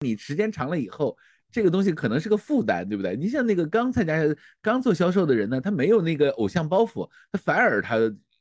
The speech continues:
就我们说的直白一点，就脸皮还更厚一点儿，对不对？啊，像那种有偶像包袱的呢，你让他做一个两个是没问题的，但是你让他要是做的特别多，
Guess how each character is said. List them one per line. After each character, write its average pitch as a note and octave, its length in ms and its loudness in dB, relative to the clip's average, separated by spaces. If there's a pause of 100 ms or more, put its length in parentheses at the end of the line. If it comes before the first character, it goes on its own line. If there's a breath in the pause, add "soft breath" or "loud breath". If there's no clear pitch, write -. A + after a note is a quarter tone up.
(140)
就 B2 100 -6
我 G2+ 100 -4
们 G2 100 -2
说 D#3 140 2
的 C#3 80 2
直 A2+ 200 -4
白 G2 140 -2
一 G2+ 40 -2
点， F2 140 -6
就 B2 80 -4
脸 A2 180 0
皮 G#2 100 -4
还 C3+ 140 -2
更 D3+ 180 0
厚 C3 300 4
一 B2 40 4
点 G#2+ 120 0
儿， G2+ 120 0
对 - 140 2
不 - 60 -4
对？ G#2 80 -6 (320 loud breath)
啊， A2 140 0 (180 loud breath)
像 A3+ 160 0
那 G#3 100 2
种 F#3+ 160 2
有 E3+ 160 4
偶 A2+ 120 0
像 F3 180 0
包 F3+ 180 2
袱 F3+ 140 -8
的 A#2 140 0
呢， G2+ 80 -2
你 A2 100 -2
让 E3 120 0
他 G3+ 100 0
做 G3+ 160 2
一 C3 140 0
个 A#3+ 100 0
两 A#3 280 2
个 A#3+ 160 2
是 F#3+ 60 -2
没 F#2+ 160 -4
问 G2 160 -8
题 - 160 -12
的， - 100 -16 (300 soft breath)
但 E3+ 120 0
是 E3+ 60 0
你 C#3+ 120 0
让 F3+ 200 0
他 D#3 160 -2
要 E3+ 120 2
是 D#3 100 2
做 F#3+ 180 2
的 D#3 60 0
特 F#3 180 -2
别 D3 160 4
多， F3 420 0